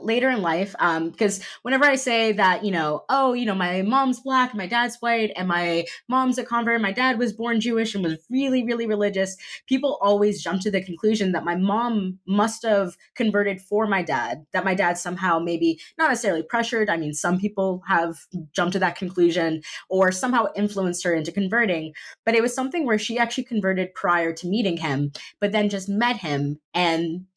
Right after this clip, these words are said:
created a family together. I kind of have something where my family did,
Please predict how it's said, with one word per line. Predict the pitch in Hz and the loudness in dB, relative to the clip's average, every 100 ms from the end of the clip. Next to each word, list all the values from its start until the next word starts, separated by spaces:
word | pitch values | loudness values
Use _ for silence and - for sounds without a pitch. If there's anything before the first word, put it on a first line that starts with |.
| - | -4
created | 190 170 175 | 0 2 0
a | |
family | 185 190 160 | 0 0 0
together. | 143 143 131 117 127 185 - - - | 0 -2 -2 0 -2 -4 -10 -20 -4
I | - | 0
kind | 220 277 | 0 0
of | 277 | 2
have | 269 254 | 2 2
something | - 226 220 233 220 | 0 -2 -2 -2 2
where | 196 180 | 2 2
my | 208 | 0
family | 208 240 262 254 185 | 0 0 0 0 0
did, | 185 185 | 0 0